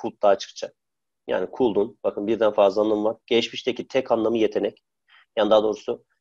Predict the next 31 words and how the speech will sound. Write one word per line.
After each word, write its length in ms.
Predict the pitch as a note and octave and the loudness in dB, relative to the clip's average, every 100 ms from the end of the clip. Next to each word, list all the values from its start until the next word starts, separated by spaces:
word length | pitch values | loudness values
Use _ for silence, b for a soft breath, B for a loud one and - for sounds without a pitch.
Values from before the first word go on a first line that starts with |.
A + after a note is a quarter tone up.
| _ _ | _ _
yetenek 360 | A#2+ - B2+ B2+ | -2 2 2 2
anlamını 280 | G#2+ A2 A#2+ | 2 2 -2
bir 60 | |
tek 240 | - A#2+ - | -4 -6 -2
geçmişte 320 | G#2+ - G#2+ | -4 -4 -4
göreceksiniz. 600 | F2+ D#2+ E2+ - - _ _ _ _ G#2+ - | -4 -4 -10 -16 -20 _ _ _ _ -18 -6
Yani 280 | B2 A2+ A2+ | 0 2 6
normal 320 | A#2+ A#2 A2+ | 6 6 2
could'u 260 | B2 G#2+ | -2 -2
zamanlarda 680 | F#2+ A2 A2+ A2 G2+ G#2 G2+ | 0 2 4 2 0 0 -4
bugün 360 | G#2 G#2+ G2+ - | -4 -4 -6 -12
tu-, 140 | - B2+ | -14 -10
ya 300 | B2 A2 G#2+ | -2 2 4
da 80 | |
yarın, 360 | G#2 A2+ F#2+ F2+ _ | 4 4 2 -6 _
tomorrow 400 | - G#2 G#2 F#2+ | -6 0 0 -2
için 200 | F2+ - | -6 -8
görüyorsanız 640 | G#2 A2+ - A2+ B2 - _ _ _ _ | -6 -4 -6 -8 -10 -14 _ _ _ _
aklınıza 500 | A#2+ A#2+ G#2+ F#2 B2 | 2 2 -2 -2 -2
yetenekler 560 | A#2 A2 G#2+ F#2+ - B2 | 0 0 0 -2 0 0
gelmeyecek. 520 | G2+ F2 D#2 B2+ - _ b b b - | 2 -2 -4 -14 -18 _ b b b -8
Şimdi 300 | - E3 F#3 | 0 4 4
making 260 | F3 F3+ | 4 0
suggestions. 680 | - D3 A#2 - E2+ - - _ _ _ _ | 2 2 2 -2 -6 -14 -18 _ _ _ _
Biz 160 | F#3+ D3+ | -10 -8
bu 80 | E3+ | -8
sefer 240 | A2+ A#2+ | -2 0
artık 460 | D3+ B2+ - - - _ _ _ _ _ _ _ _ _ _ | 4 2 0 -14 -18 _ _ _ _ _ _ _ _ _ _
öneride 420 | A#2 B2 B2 A#2 F2+ | 0 4 6 4 0
bulunacağız 340 | E2 D2+ D2+ | -6 -8 -4
arkadaşlar. 560 | D2 - - - - | -4 -4 -12 -12 -16